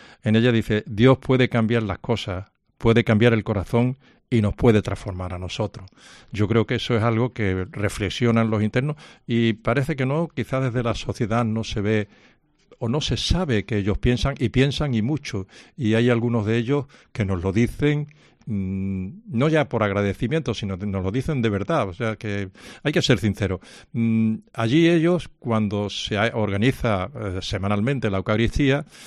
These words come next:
es una manera de liberarse, de liberarse del estar metido en el módulo todos los días, con un mismo horario,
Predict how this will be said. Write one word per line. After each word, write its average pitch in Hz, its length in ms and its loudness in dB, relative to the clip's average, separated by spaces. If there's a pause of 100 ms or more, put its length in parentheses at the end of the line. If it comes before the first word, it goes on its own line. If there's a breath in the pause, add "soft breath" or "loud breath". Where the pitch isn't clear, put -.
(240 loud breath)
es 117 120 2
una 120 160 4
manera 123 340 2
de 98 300 -2 (380)
liberarse, 120 760 2 (260)
de 104 200 -4
liberarse 117 760 0
del 107 200 0
estar 104 280 -4
metido 110 560 0
en 104 80 -2
el 101 140 0
módulo 120 480 0
todos 104 260 -6
los 95 180 -2
días, 120 440 2
con 104 160 -6
un 98 120 -4
mismo 98 220 0
horario, 127 460 -2